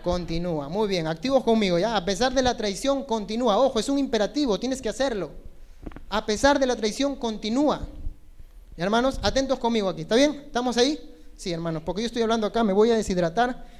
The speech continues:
y ustedes se me están durmiendo, ¿no? Se me duerman, hermanos.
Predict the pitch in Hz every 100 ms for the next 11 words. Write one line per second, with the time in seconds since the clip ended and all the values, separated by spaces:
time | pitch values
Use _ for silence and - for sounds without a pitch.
0 | - - 170 165 208 214 208 - - -
1 | - - 147 147 185 170 160 147 135 170
2 | 180 147 151 139 139 131 135 - -